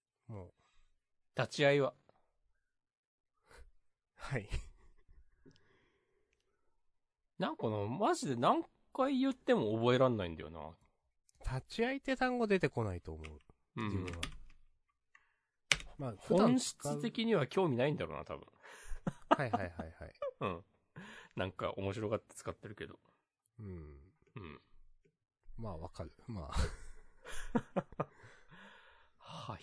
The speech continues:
Speaker 2: い。ということで、えー、本日もね、フリートークをしていこうと思います。
Speaker 1: わー。
Speaker 2: わーわーわーわーわー。
Speaker 1: ドドン。
Speaker 2: ふうふうふ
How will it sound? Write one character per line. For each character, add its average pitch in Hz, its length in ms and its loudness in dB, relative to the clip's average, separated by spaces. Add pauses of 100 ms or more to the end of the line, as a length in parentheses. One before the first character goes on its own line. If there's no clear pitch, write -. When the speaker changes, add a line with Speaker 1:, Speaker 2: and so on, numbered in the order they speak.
Speaker 2:
い。 - 180 -12
と - 80 -4
い 123 40 0
う 117 60 -4
こ 123 120 -6
と 117 160 0
で、 92 440 -4
え 82 40 -4
ー、 - 40 -10
本 90 180 -8
日 80 240 -14
も - 120 -20
ね、 101 160 -10 (1040)
フ 120 80 -10
リ 95 120 -10
ー 104 120 -16
ト 175 160 0
ー - 60 -6
ク 170 180 2
を 226 180 2 (840)
し - 100 -8
て - 80 -2
い 175 60 -4
こ 170 100 -2
う 170 60 0
と - 120 -14 (320)
思 143 200 6
い - 20 2
ま 76 100 -6
す。 - 600 -16 (560)
Speaker 1:
わ 233 140 0
ー。 - 20 -2
Speaker 2:
わ 170 480 -6 (480)
ー - 0 -
わ 254 80 0
ー 196 140 2
わ - 0 -
ー - 0 -
わ 165 420 -4
ー - 80 -8
わ 175 400 -8 (460)
ー。 370 200 6
Speaker 1:
ド 349 80 8
ド - 120 6
ン。 - 20 8
Speaker 2:
ふ 403 40 10
う - 20 8
ふ 370 40 6
う 339 40 0
ふ 359 60 4